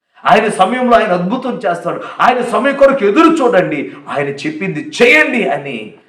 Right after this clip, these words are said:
ఆ పరిచారకులు చెప్పి వెళ్ళిపోయిందండి. కొద్దిసేపు అయిన తర్వాత యేసయ్య తన శిష్యుని పిలిచి అంటున్నాడు, "ఇదిగో, ద్రాక్షారసం అయిపోయిందంట కదా, ఇక్కడ అవమానం కలగకూడదు.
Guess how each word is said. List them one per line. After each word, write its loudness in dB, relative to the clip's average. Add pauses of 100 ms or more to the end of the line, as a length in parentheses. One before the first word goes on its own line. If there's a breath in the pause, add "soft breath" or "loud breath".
(180 soft breath)
ఆ -10
పరిచారకులు -12
చెప్పి -18
వెళ్ళిపోయిందండి. -20 (500)
కొద్దిసేపు -18
అయిన -10
తర్వాత -18 (580)
యేసయ్య -10
తన -14
శిష్యుని -18
పిలిచి -20
అంటున్నాడు, -20
"ఇదిగో, -10 (460)
ద్రాక్షారసం -10
అయిపోయిందంట -10
కదా, -16 (440)
ఇక్కడ -12
అవమానం -10
కలగకూడదు. -16